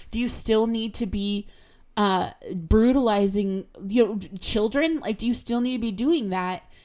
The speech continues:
in a fantasy world for entertainment? Especially, this is my nitpick, and I'm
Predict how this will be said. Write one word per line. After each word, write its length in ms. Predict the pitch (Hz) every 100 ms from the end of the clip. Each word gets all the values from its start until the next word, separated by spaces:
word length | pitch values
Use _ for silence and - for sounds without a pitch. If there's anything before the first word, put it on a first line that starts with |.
| - -
in 140 | 233
a 80 | 240
fantasy 420 | 240 214 202 247
world 360 | 247 320 196 196
for 220 | 247 247
entertainment? 600 | 240 240 233 - 330 254 -
Especially, 540 | - 285 302 320 277 -
this 260 | 202 277 302
is 100 | 277
my 120 | 214
nitpick, 280 | 196 - 190
and 100 | 196
I'm 100 | 196